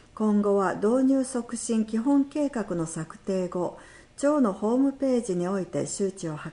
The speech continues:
りたい。税務課長、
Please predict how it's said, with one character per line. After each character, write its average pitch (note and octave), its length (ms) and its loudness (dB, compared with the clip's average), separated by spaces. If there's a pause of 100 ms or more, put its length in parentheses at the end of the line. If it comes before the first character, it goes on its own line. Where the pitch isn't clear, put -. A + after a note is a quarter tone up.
(140)
り D3 100 -10
た C#3 200 -10
い。 C3+ 80 -14 (1400)
税 G3+ 200 2
務 B3 200 4
課 G#3+ 160 -4
長、 D3+ 380 -8